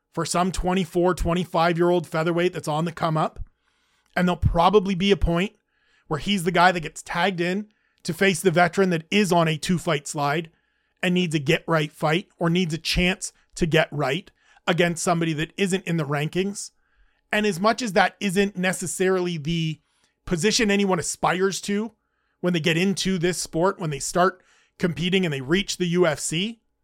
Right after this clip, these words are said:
it's still good work if you can get it. And I think Sung Woo Choi is going to get it going forward.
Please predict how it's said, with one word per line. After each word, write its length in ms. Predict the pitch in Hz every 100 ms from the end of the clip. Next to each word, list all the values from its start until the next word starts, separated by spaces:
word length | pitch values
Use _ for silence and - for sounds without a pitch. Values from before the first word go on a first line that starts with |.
| _ _ _ _ _ _ _ _
it's 220 | 214 214
still 320 | - - 285
good 280 | 220 165 214
work 280 | 160 196 -
if 120 | 147
you 80 | 151
can 160 | 151 139
get 260 | 170 160
it. 140 | - _ _ _ _ _ _ -
And 100 | 170
I 40 |
think 200 | 165 226
Sung 260 | - 220 214
Woo 120 | 190
Choi 300 | 160 196 175
is 140 | 147 123
going 320 | 135 170 170
to 80 | 143
get 200 | 165 143
it 160 | 131
going 280 | 139 139 123
forward. 440 | - 135 113 -